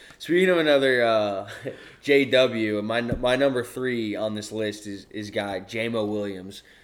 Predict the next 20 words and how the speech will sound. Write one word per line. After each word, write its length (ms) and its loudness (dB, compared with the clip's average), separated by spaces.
Nicknamed 480 2
him, 220 -4
I 20 -4
mean, 160 -4
Jameson, 560 -2
Jamo, 520 -4
you 100 -6
know 140 -4
what 100 -6
it 100 -10
is. 220 -8
But, 180 -8
uh, 280 -4
this 220 -4
may 140 8
be 160 2
a 60 0
hot 340 -4
take. 560 -4
Um, 560 -6